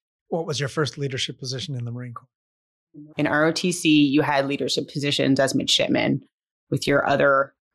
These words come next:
Speaker 2: uh, midshipman in my sophomore year. I was a squad leader. <laughs> So I, uh, led, like, twelve other midshipmen, and I thought that was really fun as well.
Speaker 1: Men and women?
Speaker 2: Men and women in my R O T C unit. So I was a squad leader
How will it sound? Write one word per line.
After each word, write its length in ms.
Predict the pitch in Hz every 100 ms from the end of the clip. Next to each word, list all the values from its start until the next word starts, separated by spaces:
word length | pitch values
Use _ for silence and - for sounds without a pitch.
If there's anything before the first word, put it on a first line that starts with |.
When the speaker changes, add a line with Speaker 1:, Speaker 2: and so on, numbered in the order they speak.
| _ -
Speaker 2:
uh, 140 | 139 139
midshipman 640 | 135 135 139 131 143 139
in 120 | - 135
my 80 |
sophomore 680 | 135 - 165 147 143 - 143
year. 260 | 135 135 131
I 40 |
was 160 | - -
a 40 |
squad 520 | - - - 139 - -
leader. 320 | - - 170 156 151 - 208
<laughs> 480 | 175 185 147 160 - - - - -
So 260 | - 165 156
I, 240 | 147 147
uh, 320 | 143 139 135
led, 600 | - 147 135 139 143 143 117 _ _ _ _
like, 140 | - -
twelve 640 | - 143 143 160 139 131 -
other 380 | 147 139 135
midshipmen, 880 | 135 131 123 - 143 131 127 135 131 -
and 280 | 147 135 139
I 80 | 135
thought 200 | 139 131
that 140 | -
was 120 | 135
really 220 | 131 113 135
fun 300 | - 135 127
as 160 | 139
well. 140 | 135 151
Speaker 1:
Men 200 | 135 135
and 160 | 135
women? 300 | 135 139 143 -
Speaker 2:
Men 200 | 175 170
and 180 | 156 147
women 260 | 143 143
in 80 | 135
my 160 | 135 131
R 100 | 131
O 60 |
T 160 | - 156
C 140 | -
unit. 340 | 135 135 135 -
So 100 | 143
I 40 |
was 60 | 139
a 60 |
squad 420 | 139 - 143 139 139
leader 380 | 139 139 135